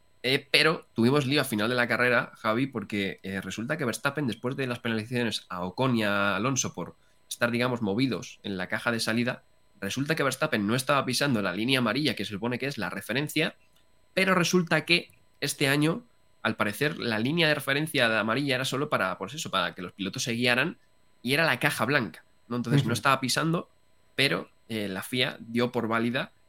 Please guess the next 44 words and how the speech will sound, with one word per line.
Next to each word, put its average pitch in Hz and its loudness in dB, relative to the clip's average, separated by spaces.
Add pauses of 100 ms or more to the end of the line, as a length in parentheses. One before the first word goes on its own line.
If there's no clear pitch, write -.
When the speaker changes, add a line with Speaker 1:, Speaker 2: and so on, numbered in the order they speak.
(140)
Speaker 1:
la, 87 -2
la 92 -4
posición 107 -2
de 117 0
salida 101 0
de 95 0
Verstappen, 92 -6
después 104 -8
de 110 -4
lo 107 -2
que 87 -4
había 107 -2
montado 101 0
Bahrein 107 2
y, 101 -2
y, - 0
y, 98 -4
bueno, 104 -4
y 52 -16
Arabia 101 -2
Saudí, - -2
después 95 -4
de 92 -2
las 87 -6
penalizaciones 95 -4
de 87 -4
Ocon 87 -6
y 87 -4
Alonso. 113 -4 (320)
Speaker 2:
<laughs> 117 -4 (420)
No, 165 8
David, 139 8
la 110 4
verdad 123 4
que 139 6
la 123 0
fia 143 6
<laughs> 123 0
en 139 2
un 139 2
pequeño 131 2
lapso 131 2
de 120 2
tiempo, 127 2